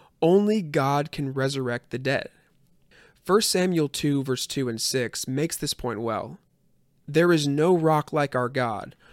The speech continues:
The Lord deals death and gives life, casts down to Sheol and raises up." The Jerusalem Talmud, Sanhedrin ten two,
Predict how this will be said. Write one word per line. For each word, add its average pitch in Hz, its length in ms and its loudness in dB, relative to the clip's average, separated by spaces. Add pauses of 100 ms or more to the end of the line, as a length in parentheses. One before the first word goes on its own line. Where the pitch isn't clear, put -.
(180)
The 151 100 4
Lord 156 440 4
deals 135 320 0
death 113 440 -4
and 135 180 -6
gives 131 300 -2
life, 117 420 -8 (100)
casts - 380 -4
down 139 140 -4
to 127 80 -2
Sheol 123 640 -2
and 127 200 -8
raises 120 360 -4
up." 110 300 -10 (840)
The 160 120 2
Jerusalem 160 500 0
Talmud, 135 520 -4
Sanhedrin 139 600 -4
ten 135 260 -6
two, 120 400 -4